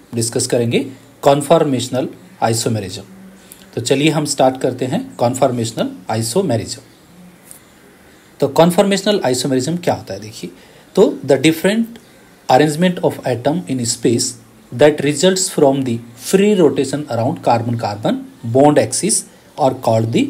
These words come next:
conformations। मतलब ये कन्फॉर्मेशनल isomerism जो है, ये special type की isomerism है जो only alkane में मिलता है,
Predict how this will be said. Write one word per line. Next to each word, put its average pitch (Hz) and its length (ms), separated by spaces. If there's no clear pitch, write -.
conformations। 113 680
मतलब 165 340
ये 135 60
कन्फॉर्मेशनल 175 680
isomerism 135 480
जो 120 140
है, 117 140
ये 123 120
special 160 360
type 135 260
की 143 100
isomerism 113 540
है 190 180
जो 143 120
only 160 260
alkane 123 340
में 139 160
मिलता 113 340
है, 151 120